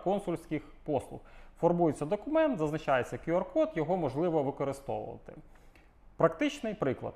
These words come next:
І так, е, чоловік оновив свої військово-облікові дані через застосунок, е, Резерв Плюс, але в нього зазначено, що неповна інформація, необхідно з'явитися для оновлення до, особисто до Т Ц К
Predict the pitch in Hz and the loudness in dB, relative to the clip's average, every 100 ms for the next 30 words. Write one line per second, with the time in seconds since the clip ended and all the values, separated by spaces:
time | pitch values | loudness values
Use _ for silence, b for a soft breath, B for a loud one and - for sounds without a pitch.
0 | - - 151 110 - 127 120 117 113 - | -10 6 6 6 2 0 2 2 0 -4
1 | - - 175 156 - - 143 160 135 - | -6 -2 0 2 0 0 0 2 0 -2
2 | 127 127 - 139 131 127 139 139 127 127 | -4 -4 0 2 2 0 0 0 4 6
3 | 131 117 113 113 117 - - 143 131 127 | 6 4 -2 -6 -6 -10 -4 0 2 0
4 | 147 156 - 143 127 127 - 120 117 120 | -2 -4 -2 0 0 -2 -4 0 0 -2
5 | 135 147 127 120 - 254 330 - B B | -2 0 2 0 -2 -2 -2 -2 B B
6 | B 143 220 262 180 226 180 143 139 175 | B 6 6 6 4 2 4 4 4 4
7 | 202 - 143 123 - 131 127 143 120 117 | 4 2 -6 -6 -4 -4 0 2 2 -2
8 | 113 160 208 294 - - 214 208 B B | -4 -2 0 -2 -2 2 2 2 B B
9 | - 143 139 180 139 127 123 180 262 202 | 0 2 2 2 2 2 2 0 0 -2
10 | 190 156 131 127 131 202 294 247 208 170 | -2 -2 0 4 4 6 2 2 -2 0
11 | 131 147 143 135 - - - - 160 - | 2 6 6 6 2 -6 -20 -6 -4 -2
12 | 143 226 254 - 170 131 127 - 196 196 | 0 0 0 0 2 2 -2 -8 0 6
13 | 208 190 | 8 6